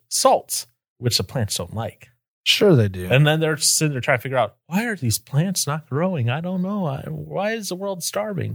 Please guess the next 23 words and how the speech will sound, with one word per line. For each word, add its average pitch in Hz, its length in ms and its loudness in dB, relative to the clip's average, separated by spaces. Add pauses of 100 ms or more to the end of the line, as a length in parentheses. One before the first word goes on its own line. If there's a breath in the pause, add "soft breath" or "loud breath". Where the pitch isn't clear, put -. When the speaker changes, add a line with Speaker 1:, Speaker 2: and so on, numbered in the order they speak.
Speaker 1:
Of - 260 -20
course, 180 220 8
this 180 180 2
is 131 160 -2
also 123 320 0
the 107 80 -8
same, 110 340 -2 (440)
uh, 90 420 0
fictional 110 440 -2
world 98 280 -6
that 98 140 -6
had 104 260 -4
the - 100 -16
great 107 360 -6
trash 107 400 0
avalanche 101 640 -4
of 95 180 -4
New 104 100 -4
York 104 380 -6
of 104 160 -6
twenty 107 320 -4
sixteen. 107 840 -4
<laughs> - 40 -20